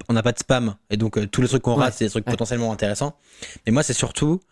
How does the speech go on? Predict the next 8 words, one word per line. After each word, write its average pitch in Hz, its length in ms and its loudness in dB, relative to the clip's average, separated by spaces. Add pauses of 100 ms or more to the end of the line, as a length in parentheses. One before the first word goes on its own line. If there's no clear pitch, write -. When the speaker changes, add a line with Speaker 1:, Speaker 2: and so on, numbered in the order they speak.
(720)
Speaker 1:
le 120 220 4
flow 151 440 2
continu 135 560 0
Speaker 2:
Pff, 175 320 -6
ouais. 117 220 0
Speaker 1:
de 107 160 2
messages 139 680 2
Speaker 2:
Ouais. 117 160 -2